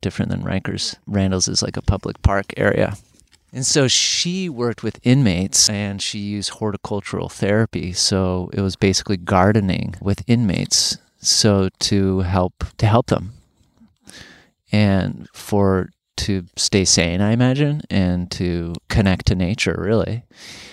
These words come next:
And so I was fascinated by that. And then, so I looked into that, and I, and I said, "Oh, I, I'm not a botanist. I don't have such a, my knowledge is, is fairly limited." I was learning a lot being a gardener, but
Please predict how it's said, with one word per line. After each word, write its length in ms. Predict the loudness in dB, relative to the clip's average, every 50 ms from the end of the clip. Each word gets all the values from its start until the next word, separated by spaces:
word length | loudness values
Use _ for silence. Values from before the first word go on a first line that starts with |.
| -18 -12
And 120 | -6 -2
so 220 | 0 2 2 4 4
I 20 |
was 140 | 4 2 2
fascinated 720 | 2 2 2 4 4 2 2 2 0 -2 -2 -4 -8 -12
by 180 | -12 -10 -10 -6
that. 320 | -6 -4 -4 -4 -6 -8 -6
And 220 | -2 0 4 6
then, 280 | 6 6 6 4 2 -2
so 180 | -2 2 2 2
I 40 | 2
looked 280 | 4 2 0 2 2
into 220 | 2 2 2 2 2
that, 340 | 2 2 2 2 0 -2
and 160 | -2 -2 0 0
I, 160 | 0 0 -2 -4 -6 _
and 140 | -2 0 0
I 200 | 0 0 -2 -4
said, 340 | -4 -4 -4 -2 0 0 0 0
"Oh, 200 | 2 2 4 4
I, 140 | 4 2 0 -2 -4
I'm 160 | -4 -2 0
not 220 | 2 2 2 0 -2
a 40 |
botanist. 800 | -2 2 2 4 4 4 2 2 2 2 2 0 0 -2 -6 -14 -20 -20 -20 -20 -20 -20 -20 _ _ -8
I 80 | -8
don't 340 | -2 2 4 4 4 4 0
have 300 | -2 -2 0 0 0 0
such 320 | 0 0 0 0 -2 -2
a, 260 | -2 -2 -2 -2 -4 -6 -10 _ _ -20 -20 -20 -18 -12
my 140 | -8 -8 -6
knowledge 560 | -4 -4 -4 -2 -2 -2 0 -2 -2 -2 -4
is, 300 | -6 -4 -2 -2 -2 -4
is 240 | -6 -8 -8 -8 -8
fairly 420 | -6 -4 0 0 2 2 2 0 0
limited." 460 | 0 0 0 2 4 4 4 4 4
I 100 | 4 4
was 180 | 2 2 0
learning 320 | -2 -2 0 0 0 0 0
a 60 | 0
lot 260 | 2 2 0 0 0
being 220 | 0 0 0 0 0
a 140 | -2 0
gardener, 480 | 0 2 2 2 2 0 -2 -4 -4 -6 -2
but 220 | -2 0 0 -2